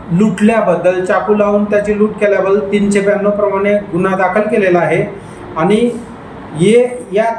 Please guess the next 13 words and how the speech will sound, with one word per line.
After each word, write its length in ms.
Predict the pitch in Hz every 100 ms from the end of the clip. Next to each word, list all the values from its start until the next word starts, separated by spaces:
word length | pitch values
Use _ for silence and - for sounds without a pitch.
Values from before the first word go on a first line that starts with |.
| 226
तिन्ही 200 | 240 247
आरोपींनी 500 | 208 208 202 208 208
यापूर्वीसुद्धा 960 | 220 226 - 214 220 240 - - 214 208
कोणकोणते 760 | - - 214 214 214 208 214
गुन्हे 260 | 190 190 208
केले 260 | - 180
आहेत 180 | 175 180 -
हे 100 | 175
आम्ही 260 | 196 170 226 254 - -
शोधून 260 | 190 180 180
काढत 320 | 180 160 156
आहोत. 640 | 135 - - - - -
याच्यातील 560 | 175 190 233 240 254 247